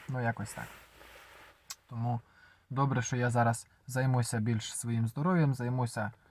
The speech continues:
е, більш зараз проводжу багато часу з сім'єю, дуже радий, даже, я б сказав, щасливий, тому що сім'я — це, е, одне із найголовніших, що є в людини в житті.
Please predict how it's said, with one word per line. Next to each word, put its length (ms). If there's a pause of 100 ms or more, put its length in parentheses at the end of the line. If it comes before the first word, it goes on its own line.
(240)
е, 300
більш 260
зараз 320
проводжу 680 (180)
багато 480
часу 380
з 40
сім'єю, 720
дуже 380
радий, 380 (1500)
даже, 440
я 160
б 60
сказав, 360
щасливий, 640 (440)
тому 240
що 180
сім'я — 500
це, 360 (1800)
е, 160
одне 380
із 140
найголовніших, 1000 (300)
що 180
є 160
в 80
людини 340
в 40
житті. 360